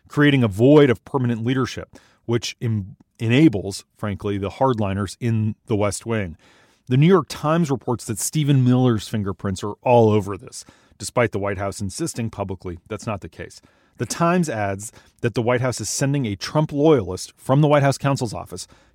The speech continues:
to take over legal operations at D H S. And that's the big idea. Here are three other headlines that should be on your radar this hump day. Number one,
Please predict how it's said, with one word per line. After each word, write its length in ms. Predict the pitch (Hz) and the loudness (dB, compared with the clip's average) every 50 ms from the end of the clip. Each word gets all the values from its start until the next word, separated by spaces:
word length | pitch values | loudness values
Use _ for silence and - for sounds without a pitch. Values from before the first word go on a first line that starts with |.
| _ | _
to 80 | - 117 | -10 -10
take 280 | 104 - - 139 120 - | -6 -2 -2 -2 0 2
over 260 | 131 131 117 113 107 | 2 2 2 0 -4
legal 320 | 98 107 117 113 113 104 | -2 -2 -2 -2 0 0
operations 760 | 104 101 - - 95 92 95 92 - - 90 87 85 - - _ _ | 0 0 0 -4 -6 -6 -6 -6 -6 -8 -6 -8 -8 -10 -12 _ _
at 160 | 104 98 90 | -14 -14 -12
D 160 | - 95 90 | -10 -10 -10
H 200 | 87 85 80 - | -10 -10 -10 -10
S. 340 | 98 87 78 - - - - _ _ _ _ _ _ _ _ _ _ _ _ _ _ _ _ _ _ _ _ _ _ _ _ _ _ _ _ _ _ | -10 -10 -10 -12 -16 -16 -18 _ _ _ _ _ _ _ _ _ _ _ _ _ _ _ _ _ _ _ _ _ _ _ _ _ _ _ _ _ _
And 140 | 120 117 127 | -4 0 2
that's 400 | 127 123 113 - - - - _ _ _ _ _ _ _ | 2 2 0 0 -6 -12 -12 _ _ _ _ _ _ _
the 100 | 120 107 | -4 -2
big 160 | 120 117 104 | -2 0 0
idea. 460 | 104 95 95 87 95 92 85 82 82 _ _ _ _ _ _ _ _ _ _ _ _ | 0 -2 -2 -4 -4 -6 -6 -8 -12 _ _ _ _ _ _ _ _ _ _ _ _
Here 240 | - 139 147 151 | 2 4 4 4
are 180 | 135 123 123 113 | 4 2 0 0
three 300 | - - - 139 131 127 | -2 -6 -6 -6 -4 -2
other 240 | - 113 117 127 117 | -2 -2 0 0 0
headlines 480 | 110 110 104 104 104 104 104 107 101 | 0 0 -2 0 -2 -2 -2 -2 -4
that 80 | 113 98 | -6 -8
should 140 | - - 110 | -8 -6 -4
be 100 | 110 104 | -2 -2
on 100 | 101 101 | -2 -2
your 120 | 101 101 | -4 -2
radar 300 | 101 107 107 104 104 104 | -2 -2 0 0 -2 -2
this 160 | 98 98 - | -2 -4 -6
hump 200 | - 104 98 87 | -6 -6 -6 -6
day. 160 | - 90 - - - _ _ _ _ _ _ _ _ _ _ _ _ _ _ _ _ - _ | -8 -12 -12 -14 -20 _ _ _ _ _ _ _ _ _ _ _ _ _ _ _ _ -10 _
Number 260 | 123 131 131 123 120 | -4 -2 -2 0 0
one, 360 | 117 120 131 127 117 104 104 | 0 2 2 2 0 -2 -6